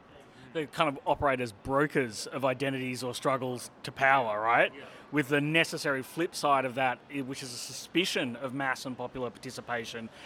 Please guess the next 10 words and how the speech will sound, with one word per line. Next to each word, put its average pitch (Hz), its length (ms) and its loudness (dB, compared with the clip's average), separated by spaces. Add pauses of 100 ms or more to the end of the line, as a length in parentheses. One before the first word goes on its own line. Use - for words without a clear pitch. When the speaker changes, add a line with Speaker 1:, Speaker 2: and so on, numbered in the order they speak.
(120)
Speaker 1:
and 151 100 2
a 143 40 6
hostility 143 960 2
to 117 360 -6 (320)
mass 139 320 4
and 131 120 -2
popular 123 300 0
participation 127 680 -4
as 107 100 -10
well. 139 240 2